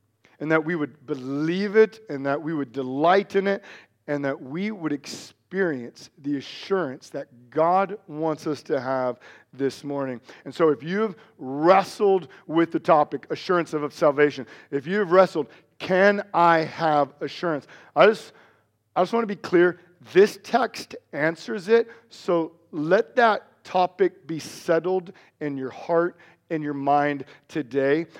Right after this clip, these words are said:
that we believe in the assurance of salvation because God gives it,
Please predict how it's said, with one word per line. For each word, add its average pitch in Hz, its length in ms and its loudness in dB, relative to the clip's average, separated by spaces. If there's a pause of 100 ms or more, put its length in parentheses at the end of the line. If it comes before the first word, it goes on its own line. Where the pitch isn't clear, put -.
(120)
that 143 120 0
we 156 280 -4
believe 160 880 -2
in 147 120 -6
the 143 100 -4
assurance 175 580 -4
of 170 140 -4
salvation 151 500 -2
because 135 340 -4
God 151 440 -2
gives 147 320 -4
it, 208 220 0